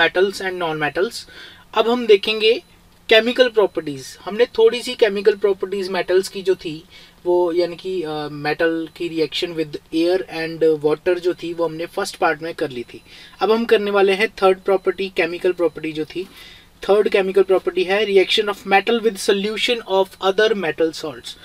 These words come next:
तो देखिए यहाँ पे जब भी metal जो है किसी और metal salt के साथ reaction करेगा तो वो displacement reaction जो है, अ, वहाँ पे proceed होगी। ठीक है, देखिए यहाँ पे जिस तरह से example दे रखी है एफ़ ई plus सी यू एस ओ फ़ोर, यानी कि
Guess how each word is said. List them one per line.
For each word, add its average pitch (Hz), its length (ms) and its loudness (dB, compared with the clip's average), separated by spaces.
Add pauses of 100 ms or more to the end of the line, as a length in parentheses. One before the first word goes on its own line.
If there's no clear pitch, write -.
(580)
तो 269 80 -4
देखिए 262 380 0
यहाँ 214 240 4
पे 247 280 0
जब 196 280 2
भी 240 160 -6
metal 208 520 4
जो 214 120 4
है 190 200 0
किसी 214 320 -8
और 214 240 6
metal 208 340 2
salt 185 340 0
के 196 160 0
साथ 175 300 -2
reaction 165 440 -4
करेगा 156 460 0
तो 208 180 -6
वो 196 200 -4
displacement 208 920 -2
reaction 196 560 -2 (460)
जो 175 120 2
है, 170 260 -2 (500)
अ, 143 40 -10
वहाँ 147 400 -2
पे 190 140 2
proceed 170 440 -4
होगी। 110 400 -14
ठीक 190 180 -12
है, 247 60 0
देखिए 226 360 -2
यहाँ 214 180 0
पे 214 120 0
जिस 196 220 -10
तरह 202 100 -2
से 196 120 -6
example 180 360 -4
दे 185 100 0
रखी 165 320 -6
है - 200 -10
एफ़ - 200 -10
ई 226 60 -6
plus 214 240 -2
सी 214 120 -8
यू 214 220 0
एस 208 180 0
ओ 214 40 4
फ़ोर, 180 240 -4
यानी 160 160 -4
कि 190 160 -6